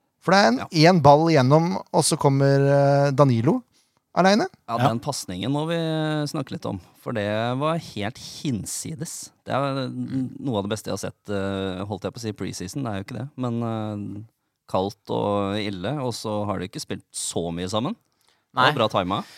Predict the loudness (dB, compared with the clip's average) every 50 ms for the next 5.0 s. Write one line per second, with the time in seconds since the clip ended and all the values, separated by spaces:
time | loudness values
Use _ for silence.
0 | -18 _ 2 4 4 6 4 2 0 -4 -10 -12 -10 -8 -4 -2 0 0 0 0
1 | 0 0 0 0 0 -2 -4 -6 -12 -20 _ _ _ _ _ -8 -6 -4 -4 -4
2 | -4 -4 -6 -6 -6 -6 -4 -4 -2 -2 -2 -2 -4 -6 -8 _ _ -14 -12 -12
3 | -12 -12 -10 -8 -8 -6 -6 -6 -4 -6 -6 -6 -10 _ _ _ _ -16 -12 -10
4 | -8 -8 -8 -8 -8 -8 -10 -12 -12 -12 -14 -10 -8 -6 -6 -4 -4 -6 -8 -12